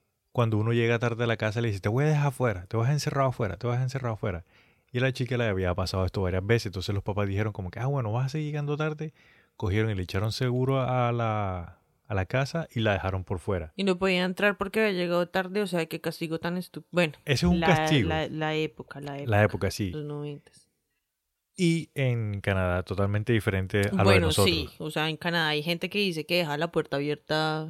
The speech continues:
Speaker 2: y nunca les pasa nada, ¿no?
Speaker 1: Eh, antes, sí.
Speaker 2: Ajá.
Speaker 1: Ya hoy día no.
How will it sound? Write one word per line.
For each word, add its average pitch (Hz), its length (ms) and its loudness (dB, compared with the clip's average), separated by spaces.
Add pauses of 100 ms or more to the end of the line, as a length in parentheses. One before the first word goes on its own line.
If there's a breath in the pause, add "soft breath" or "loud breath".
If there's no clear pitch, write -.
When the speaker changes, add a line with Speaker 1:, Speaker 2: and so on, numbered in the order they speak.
Speaker 2:
y 175 100 -2
nunca 156 260 -2
les 151 120 -8
pasa 151 240 -4
nada, 143 280 -6
¿no? 127 200 -14
Speaker 1:
Eh, 120 240 -2 (120)
antes, 113 420 4
sí. 95 340 0
Speaker 2:
Ajá. 170 520 0 (160)
Speaker 1:
Ya 104 100 2
hoy 107 80 6
día 120 160 6
no. 85 180 0